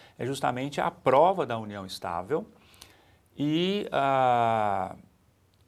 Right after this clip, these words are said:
o, o, o que que o Código determina no que tange aos direitos do companheiro.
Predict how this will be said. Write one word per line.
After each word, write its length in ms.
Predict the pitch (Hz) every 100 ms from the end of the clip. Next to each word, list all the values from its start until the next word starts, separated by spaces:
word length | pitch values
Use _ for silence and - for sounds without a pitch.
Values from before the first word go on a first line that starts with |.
| - _ -
o, 60 |
o, 720 | 131 123 120 113 117 110 107 - -
o 80 | -
que 160 | - 185
que 80 |
o 40 | 202
Código 340 | 202 170 175
determina 880 | 156 180 185 156 127 147 190 160 113
no 180 | 101 113
que 120 | 131
tange 260 | 123 123 147
aos 100 | 143
direitos 440 | 151 139 165 131
do 120 | 147
companheiro. 560 | 196 - 98 92 87 85